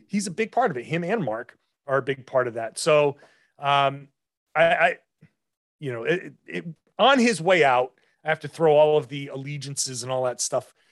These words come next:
uh, aside and, and respect, respect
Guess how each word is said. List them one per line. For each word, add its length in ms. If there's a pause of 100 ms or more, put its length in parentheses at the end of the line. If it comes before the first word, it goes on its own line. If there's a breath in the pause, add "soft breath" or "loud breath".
(320)
uh, 360
aside 560
and, 180
and 180
respect, 760
respect 580